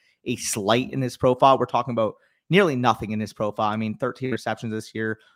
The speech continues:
really low t-, uh, target share in terms of that backfield. I mean, it is a worry. And now, if we're gonna bet on outliers, obviously, I mean, you're gonna bet on one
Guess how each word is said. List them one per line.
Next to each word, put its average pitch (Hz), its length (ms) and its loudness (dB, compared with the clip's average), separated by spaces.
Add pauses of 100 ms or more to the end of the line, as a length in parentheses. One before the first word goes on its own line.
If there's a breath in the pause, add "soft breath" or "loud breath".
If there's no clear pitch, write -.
(160 soft breath)
really 123 200 0
low 117 180 -2
t-, - 220 -10
uh, 107 280 -2 (280)
target 113 320 -6
share 110 240 -4
in 107 80 -8
terms 113 200 -10
of - 40 -18
that 98 200 -6
backfield. 110 500 -4
I 107 60 -4
mean, 107 280 -6 (880 soft breath)
it 202 200 2
is 180 180 4
a 190 80 2
worry. 151 640 -2
And 135 160 0
now, 131 280 0
if - 180 -6
we're 160 80 -2
gonna 156 160 0
bet 123 340 -2
on 127 220 -4
outliers, 123 460 -2
obviously, 117 380 -4
I 107 80 -4
mean, 110 140 -6
you're 107 100 -8
gonna 113 140 -6
bet 110 160 -4
on 107 160 -4
one 107 300 -4